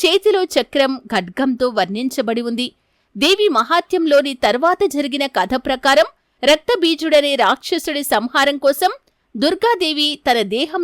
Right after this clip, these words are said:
నుండి మాతృకలను సృష్టిస్తుంది. అలా పుట్టుకొచ్చిన మాతృకలతో రాక్షసుణ్ణి, అతని సేనని సంహరిస్తుంది. శుంభుడు దుర్గాదేవిని ద్వంద్వ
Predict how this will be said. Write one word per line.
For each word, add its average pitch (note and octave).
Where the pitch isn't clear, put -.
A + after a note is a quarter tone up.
నుండి C#4+
మాతృకలను D#4+
సృష్టిస్తుంది. A#3+
అలా F#4
పుట్టుకొచ్చిన F4+
మాతృకలతో D#4
రాక్షసుణ్ణి, C#4+
అతని A#3
సేనని D#4
సంహరిస్తుంది. G#3+
శుంభుడు F4+
దుర్గాదేవిని C#4
ద్వంద్వ C#4+